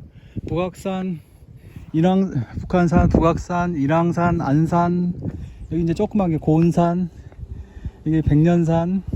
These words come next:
봉산, 앵봉산, 이제 여기 안 보이지만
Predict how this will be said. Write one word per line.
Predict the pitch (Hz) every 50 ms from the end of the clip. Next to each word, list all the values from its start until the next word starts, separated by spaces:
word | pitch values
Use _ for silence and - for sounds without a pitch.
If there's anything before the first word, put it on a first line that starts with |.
| - - - - - - - - - - - - - - -
봉산, | 147 151 165 170 175 147 175 170 175 180 185 190 170 - - - - - - - - - -
앵봉산, | - 147 160 160 165 170 170 170 - 165 170 175 185 196 202 - - - - - - - - - - - - - -
이제 | 139 135
여기 | 135 143 151
안 | 143 135 143
보이지만 | 147 160 156 147 156 151 147 147 147 139